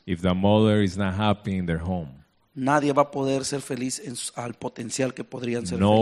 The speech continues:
Speaker 2: felices.
Speaker 1: one is gonna be happy to the potential that the Lord has.
Speaker 2: Porque Dios le ha dado un lugar a la mujer en nuestro hogar.
Speaker 1: Because the Lord has given mothers a place in our homes.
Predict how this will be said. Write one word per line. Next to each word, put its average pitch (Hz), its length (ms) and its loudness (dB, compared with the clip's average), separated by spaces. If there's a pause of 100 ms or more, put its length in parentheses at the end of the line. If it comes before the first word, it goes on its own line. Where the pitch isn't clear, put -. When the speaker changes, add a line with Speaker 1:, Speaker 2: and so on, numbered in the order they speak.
Speaker 2:
felices. 110 120 2
Speaker 1:
one 107 280 4
is 101 180 2
gonna 95 260 2
be 90 280 2
happy 82 640 -4 (140)
to 95 100 -2
the 85 140 2
potential 92 580 -2
that 90 80 -2
the 85 180 -2
Lord 80 220 0
has. 76 460 -12
Speaker 2:
Porque 139 260 -6
Dios 151 240 -2
le 165 60 6
ha 156 60 8
dado 160 200 8
un 165 100 -2
lugar 156 560 4
a 139 100 -6
la 131 120 0
mujer 143 460 2
en 131 80 0
nuestro 131 360 -4
hogar. 117 460 0 (300)
Speaker 1:
Because 92 520 -2 (160)
the 90 120 -2
Lord 110 280 4
has 104 240 0
given 107 360 4
mothers 104 680 2
a 92 80 -4
place 101 540 0
in 98 140 -6
our 85 120 2
homes. 82 640 -4